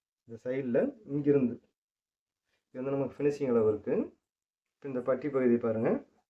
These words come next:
கொக்கி பட்டி. இந்த கொக்கி பட்டி பகுதியை இந்த இப்படி நேரா வைங்க. இங்க வச்சுட்டு, இந்த டாட், கொக்கி பகுதியில இங்க டாட் இருக்கு பாத்தீங்களா? இந்த டாட்டுக்கு நேரா ஒரு மார்க் ஒண்ணு போட்டு, இந்த பெல்ட் ஜாயின் பண்ணக்கூடிய பகுதிக்கு நேரா ஒரு தையல்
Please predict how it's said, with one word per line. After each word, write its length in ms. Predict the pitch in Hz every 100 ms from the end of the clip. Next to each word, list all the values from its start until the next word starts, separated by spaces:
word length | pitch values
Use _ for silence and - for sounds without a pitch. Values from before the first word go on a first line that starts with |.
| _ _ _
கொக்கி 240 | 147 - 190
பட்டி. 280 | 139 - - _ _ _ _
இந்த 120 | 120 117
கொக்கி 280 | 135 120 151
பட்டி 240 | 135 123
பகுதியை 320 | 120 123 120 165
இந்த 200 | 139 131
இப்படி 220 | 120 110
நேரா 240 | 117 120 113
வைங்க. 320 | 110 110 143 - - _ _ _ _ _ _ _ _ _ _ _ _ _ _
இங்க 100 | 123 120
வச்சுட்டு, 360 | 120 123 143 233 -
இந்த 180 | 135 131
டாட், 320 | 120 131 147 -
கொக்கி 260 | 143 -
பகுதியில 300 | 156 147 147
இங்க 160 | 143 123
டாட் 260 | 127 135
இருக்கு 180 | 131 110
பாத்தீங்களா? 340 | 117 110 120 123 101 _ _ _ _ -
இந்த 60 | 120
டாட்டுக்கு 400 | 127 135 127 123
நேரா 160 | 127
ஒரு 120 | 131 117
மார்க் 280 | 117 117
ஒண்ணு 140 | 117 110
போட்டு, 320 | 107 107 - 302 - _ _ _ _ _ 135
இந்த 120 | 127
பெல்ட் 320 | 120 160 165
ஜாயின் 320 | 143 135 151
பண்ணக்கூடிய 380 | 139 135 127 120
பகுதிக்கு 340 | 117 123 123 120
நேரா 200 | 120 127
ஒரு 280 | 113 113 110
தையல் 280 | 123 120